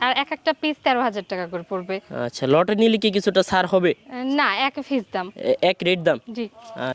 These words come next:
Speaker 2: মাশাআল্লাহ, খুব সুন্দর আরেকটা ছাগল দেখতে পাচ্ছি আপা, এটা কি জাতের?
Speaker 1: এটা পাঠার বাচ্চা।
Speaker 2: পাঠার বাচ্চা, এটার বয়সটা কিরকম?
Speaker 1: এটা সাত আট মাস বয়স।
Speaker 2: কি জাতের পাঠাটা?
Speaker 1: এটা মিয়তি তোতা।
Speaker 2: মিয়তি তোতা। এটা কিরকম দামের মধ্যে?
Speaker 1: এটা ষোলো হাজার টাকা।
Speaker 2: ষোলো হাজার টাকা।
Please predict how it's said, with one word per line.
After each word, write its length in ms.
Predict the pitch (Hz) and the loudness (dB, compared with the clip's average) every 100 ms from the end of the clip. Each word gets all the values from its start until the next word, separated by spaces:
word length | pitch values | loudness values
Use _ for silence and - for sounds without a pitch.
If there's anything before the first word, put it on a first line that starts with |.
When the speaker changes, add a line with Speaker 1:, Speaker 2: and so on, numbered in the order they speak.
| - | 0
Speaker 2:
মাশাআল্লাহ, 360 | 170 196 190 | 0 4 2
খুব 160 | 180 208 | 4 2
সুন্দর 300 | - 214 196 | 2 4 6
আরেকটা 300 | 185 190 190 | 6 4 2
ছাগল 240 | 190 180 | 4 4
দেখতে 220 | 180 170 170 | 4 4 2
পাচ্ছি 200 | 165 170 | 4 2
আপা, 240 | 156 175 - _ - - - - - | 4 2 -2 _ -20 -20 -20 -6 0
এটা 200 | 185 208 | 2 2
কি 120 | 202 | 2
জাতের? 300 | 202 202 277 | 2 2 0
Speaker 1:
এটা 140 | 294 330 | 0 0
পাঠার 360 | 339 349 370 | 0 2 -2
বাচ্চা। 380 | 247 208 - 214 | -2 -4 -2 2
Speaker 2:
পাঠার 300 | 175 180 175 | 2 2 2
বাচ্চা, 320 | 160 156 135 | 2 2 0
এটার 280 | 123 185 214 | 2 4 4
বয়সটা 320 | 214 196 - | 4 2 -2
কিরকম? 380 | 170 160 147 117 - _ _ _ _ - | 0 0 2 -2 -6 _ _ _ _ -10
Speaker 1:
এটা 180 | 311 339 | -6 -2
সাত 260 | 370 370 | 0 2
আট 100 | 302 226 | 0 -2
মাস 160 | 185 190 | -6 -4
বয়স। 400 | 190 202 196 - - | -2 -2 -4 -8 0
Speaker 2:
কি 100 | 175 | 4
জাতের 300 | 190 196 208 | 4 2 0
পাঠাটা? 400 | 214 208 214 294 - _ _ - - - _ - - - - - - - | 0 2 0 -2 -4 _ _ -20 -20 -20 _ -20 -20 -20 -20 -20 -10 -6
Speaker 1:
এটা 160 | 311 | -2
মিয়তি 360 | 339 392 381 320 | 2 2 2 0
তোতা। 380 | 240 202 190 185 | -2 -2 2 4
Speaker 2:
মিয়তি 320 | 156 156 151 | 4 4 2
তোতা। 260 | 147 143 143 | 2 4 6
এটা 200 | 185 214 | 4 2
কিরকম 400 | 214 196 190 180 | 2 4 4 4
দামের 240 | 170 165 | 4 4
মধ্যে? 280 | 160 131 117 - _ - | 2 2 -2 -4 _ -10
Speaker 1:
এটা 180 | 294 339 | -6 0
ষোলো 260 | 370 339 | 2 4
হাজার 220 | 302 214 196 | 2 -2 -6
টাকা। 300 | 202 185 196 | -6 -2 -2
Speaker 2:
ষোলো 300 | - 170 170 | 0 2 4
হাজার 240 | 165 151 139 | 2 0 0
টাকা। 320 | 135 135 | 0 -2